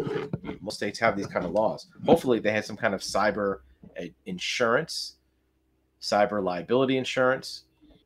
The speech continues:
and we'll see where that goes. Numbers don't lie. Harsh truth of cyber attacks in the new report. Analyzing real world attacks, this A I powered endpoint blocked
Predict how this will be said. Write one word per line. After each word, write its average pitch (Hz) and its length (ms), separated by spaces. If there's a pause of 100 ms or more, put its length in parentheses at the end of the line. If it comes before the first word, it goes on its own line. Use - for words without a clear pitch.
(140)
and 98 840 (1000)
we'll 98 120
see 110 240
where 104 160
that 95 220
goes. - 480 (500)
Numbers 110 260
don't 117 220
lie. 120 320 (200)
Harsh 165 360
truth 160 280
of 113 100
cyber 131 360
attacks 120 420
in 107 100
the 104 60
new 104 140
report. 98 480 (540)
Analyzing 131 500
real 113 220
world 107 240
attacks, 147 600 (540)
this 135 360
A 127 200
I 123 160
powered 113 500 (300)
endpoint 127 680
blocked 110 480